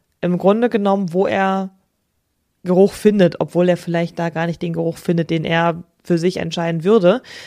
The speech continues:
Aber wir bringen es ihm halt so bei, dass er lernt, aha, überall da, wo ein Fußtritt ist, der nach der und der Person riecht, findest du irgendwann auch mal eine Belohnung. Also am Anfang natürlich relativ viel.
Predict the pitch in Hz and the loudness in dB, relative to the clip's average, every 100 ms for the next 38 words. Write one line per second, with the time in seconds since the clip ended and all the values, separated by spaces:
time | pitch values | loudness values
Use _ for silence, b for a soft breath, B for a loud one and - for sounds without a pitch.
0 | B 175 170 185 202 196 202 180 175 175 | B 0 2 2 0 -2 -2 -2 -2 -4
1 | 160 160 185 185 - 170 190 196 196 190 | 0 2 2 0 -2 -2 0 0 -2 -2
2 | - 147 165 190 233 262 B B - 220 | -6 -4 -2 0 0 -4 B B -2 2
3 | 208 175 175 175 180 208 185 175 - 156 | 4 4 4 4 4 4 2 0 0 -4
4 | 156 151 - _ 180 - 269 294 - - | -6 -8 -14 _ -8 2 2 2 -2 2
5 | 262 262 - 285 403 - - b b b | 2 4 4 6 4 0 -14 b b b
6 | - 180 190 180 170 - - 170 156 151 | 2 4 4 4 2 2 2 2 2 0
7 | 147 165 143 160 196 226 269 339 359 - | 0 0 0 2 2 2 4 4 2 -10
8 | - b b b _ - 202 196 196 - | -20 b b b _ 2 4 4 0 0
9 | 196 185 - 180 180 170 170 170 170 160 | 0 2 2 2 0 -2 -2 -2 -2 -2
10 | 160 156 156 - 156 151 156 165 156 160 | 0 0 -2 -6 -6 -6 -6 -6 -4 -6
11 | 156 156 160 - 156 - 214 233 | -4 -4 -4 -6 -10 -2 0 0